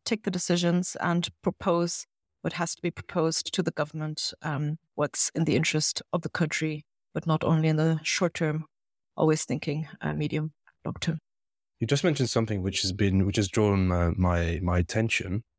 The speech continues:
Speaker 2: Being a politician is, um, you just mentioned that, you know, it's about promising sensible things to, uh, to the electorate. If you had to name one, one thing the next government could promise and, and, and deliver, what would it be?
Speaker 1: I think, of course, there I'm speaking from the perspective of a finance minister.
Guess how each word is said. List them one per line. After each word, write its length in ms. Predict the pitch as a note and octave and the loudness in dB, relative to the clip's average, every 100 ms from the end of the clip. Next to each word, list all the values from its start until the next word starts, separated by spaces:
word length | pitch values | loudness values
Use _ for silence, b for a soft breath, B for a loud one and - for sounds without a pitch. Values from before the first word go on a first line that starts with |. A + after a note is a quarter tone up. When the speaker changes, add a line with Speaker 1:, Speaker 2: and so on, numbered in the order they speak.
| _ - | _ 0
Speaker 2:
Being 140 | A2 | 0
a 40 | |
politician 640 | F#2+ G2+ F#2+ A#2+ A2+ F#2 F2 - | 0 0 0 0 0 -2 -4 -2
is, 320 | - F2+ E2+ | 0 2 2
um, 400 | E2+ E2+ E2+ E2 - | 2 2 0 -2 -4
you 140 | F#2+ F#2+ | 0 2
just 200 | F#2+ - | 2 0
mentioned 260 | G2 G2+ | -2 0
that, 100 | F2+ | -2
you 80 | F2+ | 0
know, 60 | F2+ | -2
it's 120 | E2+ | 0
about 300 | F#2 F2+ - | 0 0 -2
promising 540 | - A2 G2 F#2+ F2+ F2 | -2 -2 -2 -2 -4 -2
sensible 460 | A2 G#2 F#2+ E2+ | -2 -2 -4 -6
things 360 | F2 F#2 E2 - | -2 -2 -2 -4
to, 280 | - F2+ E2+ | -2 0 0
uh, 100 | E2 _ - | -4 _ -4
to 100 | F#2 | 0
the 80 | F#2 | 2
electorate. 480 | G2 - - - - _ _ _ _ _ G#2 | 0 -2 -8 -8 -20 _ _ _ _ _ -4
If 100 | A#2 | 0
you 60 | |
had 100 | C#3 | 0
to 80 | A2 | 0
name 400 | A2 A#2 G2+ G2 | 2 2 2 4
one, 460 | A2+ A#2+ A2 G2+ F#2+ _ _ _ - | 4 4 0 -2 -6 _ _ _ -2
one 200 | A2 D#3 | 0 0
thing 340 | - E2 F#2+ - | -2 -6 -8 -8
the 60 | F2 | -2
next 220 | G2 F#2 | 0 0
government 320 | - F#2 F2 | -2 -2 -4
could 160 | - F#2 | -6 -4
promise 340 | A#2 G2+ F2+ | -2 -2 -2
and, 160 | F2 F2 | -4 -4
and, 240 | F2+ F2+ F2 | -2 -2 2
and 160 | F2+ | 2
deliver, 380 | F#2+ A2+ G2 E2+ - | 4 2 0 -6 -4
what 140 | F#2 | -2
would 100 | F#2 | 0
it 140 | F2+ - | -2 0
be? 180 | F2 - - | -2 -4 -8
Speaker 1:
I 140 | F3 F#3+ | -6 -4
think, 500 | - G#3 G#3 - F3+ | 0 2 2 -2 -4
of 160 | C#3 - | -4 -2
course, 240 | E3 E3 | -2 0
there 240 | - E3+ F3 | 0 2 4
I'm 140 | E3+ | 2
speaking 520 | - - F#3 - E3+ | 0 -2 0 2 0
from 280 | E3+ F3 D#3+ | 0 -2 0
the 80 | D#3 | -2
perspective 520 | - E3+ F#3+ - E3+ | -2 -2 -4 -2 -2
of 120 | E3 | 0
a 100 | E3+ | 0
finance 560 | E3 - G#3 F3+ E3 - | -2 -2 -2 -2 -4 -4
minister. 500 | D#3+ E3 - G3 | -2 -2 2 2